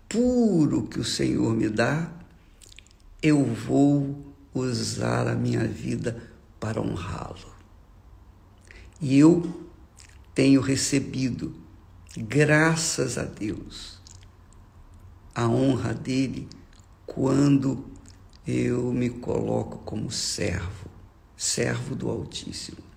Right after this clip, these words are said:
Esther e eu vivemos para servi-lo. E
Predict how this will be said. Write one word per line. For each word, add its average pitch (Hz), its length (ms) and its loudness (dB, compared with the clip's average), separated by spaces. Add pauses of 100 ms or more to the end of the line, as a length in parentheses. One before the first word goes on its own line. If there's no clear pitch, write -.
(560)
Esther 127 840 2
e 117 240 0
eu 156 520 2 (480)
vivemos 123 1000 -2 (500)
para 117 240 -2
servi-lo. - 800 -8 (1400)
E 123 600 -2